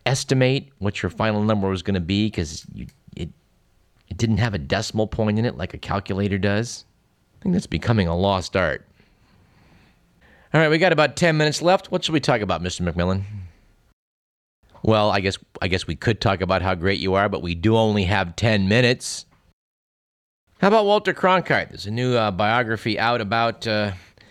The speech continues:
the, that legend of journalism, a man we were privileged to be able to interview for this program. This correspondent was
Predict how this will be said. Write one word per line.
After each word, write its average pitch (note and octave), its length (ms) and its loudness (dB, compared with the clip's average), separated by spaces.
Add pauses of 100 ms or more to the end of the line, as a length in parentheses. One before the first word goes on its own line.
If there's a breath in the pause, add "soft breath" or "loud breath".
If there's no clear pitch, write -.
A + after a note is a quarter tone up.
(340 loud breath)
the, F#2+ 160 0
that G#2 240 -2
legend G#2+ 400 0
of G2 100 -2
journalism, B2+ 760 -2 (100)
a F#2 100 -6
man A#2 220 0
we A2 100 -2
were G2+ 240 -2 (220)
privileged B2 600 2
to G2 140 0
be G2 120 -2
able G2 180 -2
to E2 120 -4
interview G#2 380 0
for G#2 240 0
this G2 160 -4
program. A2 600 -2 (1080 soft breath)
This - 160 -4
correspondent C3+ 560 2
was A2+ 160 -2